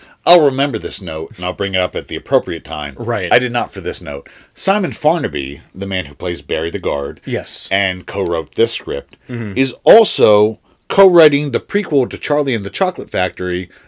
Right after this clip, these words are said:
Speaker 1: Wonka, which
Speaker 2: Wow.
Speaker 1: I don't know how to feel about that.
Speaker 2: I,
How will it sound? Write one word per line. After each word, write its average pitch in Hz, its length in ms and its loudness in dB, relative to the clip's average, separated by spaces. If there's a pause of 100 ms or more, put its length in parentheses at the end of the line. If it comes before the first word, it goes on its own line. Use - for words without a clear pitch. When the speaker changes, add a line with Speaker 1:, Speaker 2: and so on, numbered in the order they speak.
(220)
Speaker 1:
Wonka, 101 720 2 (300)
which 101 200 0
Speaker 2:
Wow. 104 80 0
Speaker 1:
I 156 120 6
don't 165 180 2
know 123 140 0
how 110 180 0
to 110 80 -6
feel 175 400 2
about 73 360 -4
that. - 380 -12
Speaker 2:
I, 143 600 2